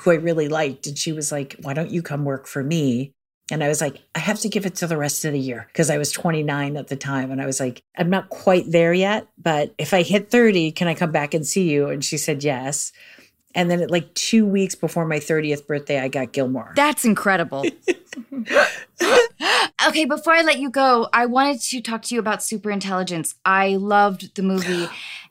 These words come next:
Speaker 1: Oh, thanks.
Speaker 2: I love you and Bobby Cannavale.
Speaker 1: He's the greatest.
Speaker 2: I imagine, I've never met him.
Speaker 1: He's one of the funniest people on the planet, and he's also just, like, the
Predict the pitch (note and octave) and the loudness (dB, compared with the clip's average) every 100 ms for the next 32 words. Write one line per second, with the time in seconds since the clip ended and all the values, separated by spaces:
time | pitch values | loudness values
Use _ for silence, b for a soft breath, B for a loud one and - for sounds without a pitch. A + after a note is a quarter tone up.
0 | _ - F4+ F4+ F4 E4+ E4 D#4+ D4 - | _ -2 2 2 2 2 2 2 0 -2
1 | E4+ F4+ F#4 F#4 F4 C4+ - - - A3 | -2 2 2 2 2 0 -2 -4 -2 0
2 | A3 A3 A3 A#3 B3 A3 A3 G#3+ G3+ G3 | 2 4 4 4 4 2 2 2 2 2
3 | F3+ F3+ F3+ F3 - - F#3+ F#3 E3+ E3+ | 2 0 -2 -6 -8 -6 -2 0 2 2
4 | E3 D#3+ D#3+ - - - B3+ A#3+ G3 D#3+ | 2 2 -2 -6 -14 2 2 4 0 0
5 | D3+ C#3+ C#3 C#3 - - - A3+ A#3+ D4+ | 2 2 2 0 -2 -8 -8 0 2 6
6 | C4 A3+ G#3+ F3+ F#3 F#3 F#3 G#3 G3+ G3+ | 6 6 4 2 2 2 4 2 4 2
7 | F3 E3 D3 C#3 - - A#3 G3 A3+ A3 | 2 2 0 -2 -6 4 4 6 4 4
8 | G3 - - - - A3 A3 C4 C4 - | 2 -2 -10 -8 0 4 6 6 2 2
9 | A#3+ G#3+ A3+ A3+ A3 - F#3 F#3 - F3+ | 2 4 2 0 -4 -2 0 0 -2 -2
10 | E3+ F3 - F3+ F3 E3+ E3+ E3 - E3+ | 0 -2 -4 0 0 2 0 -2 -2 -4
11 | - D#3+ F3+ E3 - E3 E3+ | -4 -4 -4 -4 -6 -6 -2